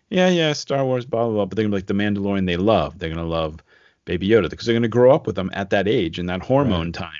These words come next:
Speaker 1: and they're gonna remember that more.
Speaker 2: Right. Yeah.
Speaker 1: Um, and there's gonna be so much more of the stories to tell. Um, look at Dune. Why didn't he just write one book?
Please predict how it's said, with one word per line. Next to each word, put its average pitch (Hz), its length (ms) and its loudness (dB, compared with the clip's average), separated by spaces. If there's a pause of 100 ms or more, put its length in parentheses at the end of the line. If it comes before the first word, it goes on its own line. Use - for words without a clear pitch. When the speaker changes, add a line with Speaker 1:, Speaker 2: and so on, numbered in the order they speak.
Speaker 1:
and 95 140 -4
they're 95 100 0
gonna 95 160 -2
remember 104 420 2
that 90 180 -4
more. 110 460 -6 (200)
Speaker 2:
Right. 92 320 -6 (200)
Yeah. 92 140 -12
Speaker 1:
Um, 85 340 -12
and 92 480 -10
there's 104 160 -4
gonna 104 120 -2
be 98 100 -2
so 104 200 -2
much 98 240 -4
more 98 300 2
of 90 80 -4
the 87 80 -8
stories 110 440 0
to 131 60 -12
tell. - 420 -12 (540)
Um, 90 280 -2
look 117 180 2
at 90 160 0
Dune. 107 400 0 (140)
Why 98 180 -2
didn't 101 240 -2
he 101 100 -4
just 98 160 -10
write 95 160 0
one 87 200 -4
book? - 440 -2